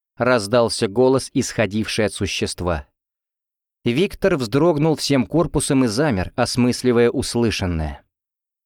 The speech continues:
Потом покосился на тела таксидермиста и нотариуса. Чуть поодаль лежал такой же почерневший аптекарь. Странно, что одежда на всех троих уцелела. У Арчи даже очки не треснули.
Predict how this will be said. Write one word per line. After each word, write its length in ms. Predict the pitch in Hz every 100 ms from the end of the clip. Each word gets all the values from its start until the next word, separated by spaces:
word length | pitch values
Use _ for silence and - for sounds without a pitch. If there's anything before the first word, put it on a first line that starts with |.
| _ _ -
Потом 280 | 160 233 208
покосился 560 | 190 165 - 180 -
на 100 | 147
тела 240 | 139 143 156
таксидермиста 840 | 139 - 120 120 156 165 - 165 -
и 100 | 127
нотариуса. 800 | 120 113 - 95 90 87 - 82 - _ _ _ _ _ _ -
Чуть 280 | 135 127
поодаль 480 | - 127 135 131 131
лежал 320 | 123 107 131 123
такой 380 | 123 - 139
же 120 | 120 127
почерневший 760 | 131 - 123 117 117 - 117
аптекарь. 580 | 107 - 127 113 92 78 _ _ _ _ _ _ _ _ _ _ _ -
Странно, 560 | - - 185 202 107
что 420 | 92 - 101 95 85 -
одежда 500 | 117 107 151 131 139
на 120 | 135
всех 300 | - 147 -
троих 360 | 127 127 135
уцелела. 640 | 131 - 123 139 143 87 - _ _ _ _ -
У 160 | 113 127
Арчи 300 | 143 - 143
даже 320 | 139 147 147
очки 320 | 139 - 214
не 120 | 180
треснули. 600 | 127 110 95 - 87 80